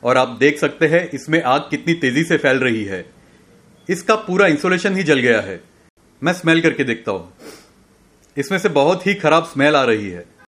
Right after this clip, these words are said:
अब हम बी कंपनी का वायर टेस्ट करते हैं। इस बी कंपनी के वायर में भी सेम प्रॉब्लम है, इसमें से भी काला जहरीला धुआं निकल रहा है।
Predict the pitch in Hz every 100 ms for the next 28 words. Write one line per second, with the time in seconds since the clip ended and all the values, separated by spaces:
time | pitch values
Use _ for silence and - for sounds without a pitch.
0 | _ 147 170 143 165 143 165 156 139 147
1 | 143 123 120 120 117 113 - 110 - 104
2 | 90 - _ _ _ 208 - - 175 165
3 | 143 143 147 175 147 170 165 139 190 -
4 | 175 165 131 117 104 98 90 _ _ _
5 | _ _ _ _ 135 151 175 175 165 160
6 | 165 135 147 147 135 135 156 156 139 139
7 | 160 147 147 113 110 110 104